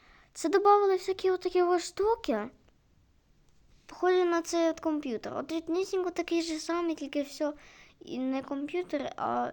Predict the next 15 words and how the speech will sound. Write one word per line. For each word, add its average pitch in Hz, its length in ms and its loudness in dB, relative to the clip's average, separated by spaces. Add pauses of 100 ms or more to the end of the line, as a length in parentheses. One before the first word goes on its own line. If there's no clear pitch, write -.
е, 220 160 -6
якісь 233 300 -8
там, 233 340 -6
я 220 60 -8
не 220 100 -8
знаю, 214 380 -6
от 226 140 -6 (480)
сходинки 254 840 -2
ще 240 180 -6
є, 226 240 0
оце 220 440 0
от 220 140 -4
вообще 214 340 -10
що - 200 -14
таке. 208 420 -12